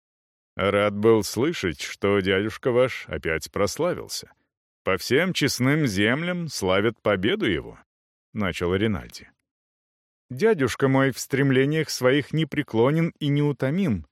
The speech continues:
и в вере своей тверд. Посему Господь ведет его», — с гордостью за свою фамилию говорила Агнес. «Истинно так, истинно так», — кивал банкир, снимая перчатку и беря принесенное вино.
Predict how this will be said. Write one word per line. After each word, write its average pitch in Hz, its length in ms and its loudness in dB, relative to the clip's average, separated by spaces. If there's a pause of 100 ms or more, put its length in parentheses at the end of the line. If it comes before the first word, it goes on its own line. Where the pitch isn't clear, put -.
(180)
и 151 160 2
в 123 40 2
вере 120 460 2
своей 135 460 2
тверд. 202 440 -6 (440)
Посему 254 520 0
Господь 196 560 0
ведет 156 440 0
его», — 90 360 0 (460)
с 82 160 -10
гордостью 120 720 2
за 127 220 2
свою 127 540 0
фамилию 104 680 0 (240)
говорила 101 640 0
Агнес. - 500 -10 (720)
«Истинно 254 520 0
так, 208 420 -2
истинно 185 600 0
так», — - 380 -8 (540)
кивал 123 360 2
банкир, 123 480 0
снимая 123 540 2
перчатку 120 600 0
и 117 120 4
беря 123 320 4
принесенное 98 760 0
вино. 76 360 -6